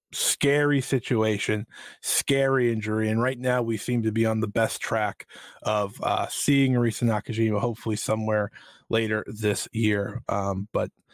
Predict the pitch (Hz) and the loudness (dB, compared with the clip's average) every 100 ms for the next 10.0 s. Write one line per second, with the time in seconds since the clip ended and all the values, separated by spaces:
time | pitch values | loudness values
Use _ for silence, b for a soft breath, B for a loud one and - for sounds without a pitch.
0 | b b b 147 147 175 160 156 151 143 | b b b 0 4 4 4 2 2 0
1 | _ 113 127 123 117 - 117 107 107 107 | _ 0 2 2 -2 0 0 2 0 0
2 | - 107 107 107 101 104 101 - 113 - | 0 0 0 0 -2 -6 -6 -4 -4 -4
3 | - 110 110 107 107 104 - - _ - | -6 -2 -2 0 -2 -2 -6 -12 _ -6
4 | 131 113 104 - - 110 101 - B B | 0 0 0 -4 -2 0 0 -6 B B
5 | B B 120 - 113 117 107 - 110 - | B B -2 0 0 -2 -2 0 -2 -2
6 | 107 107 107 107 135 143 117 104 101 - | -2 0 -2 -2 0 2 2 0 -2 -6
7 | - 104 - - 104 117 - 101 110 - | -2 -2 -2 -6 -10 -8 -6 -6 -6 -6
8 | 107 107 - - B B B B - 110 | -4 -2 -4 -16 B B B B -4 -4
9 | - 127 - - 127 - 123 113 107 | -6 -8 -6 -6 -8 -6 -2 0 -2